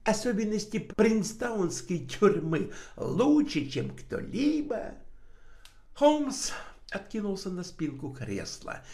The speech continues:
и потянулся за кружкой пива. Сделав пару глотков, он неожиданно сменил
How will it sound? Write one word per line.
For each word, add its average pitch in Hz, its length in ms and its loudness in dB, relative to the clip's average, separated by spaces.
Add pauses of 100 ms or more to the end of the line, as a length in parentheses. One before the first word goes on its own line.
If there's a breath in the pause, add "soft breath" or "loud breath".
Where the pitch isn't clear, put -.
(160 loud breath)
и 262 140 2
потянулся 185 920 0 (140)
за 123 180 -2
кружкой 131 840 -6 (200)
пива. - 340 -8 (560 soft breath)
Сделав 208 640 -2 (100)
пару 101 300 -4
глотков, - 580 -4 (440 loud breath)
он 247 320 2
неожиданно 208 880 2
сменил 101 640 -8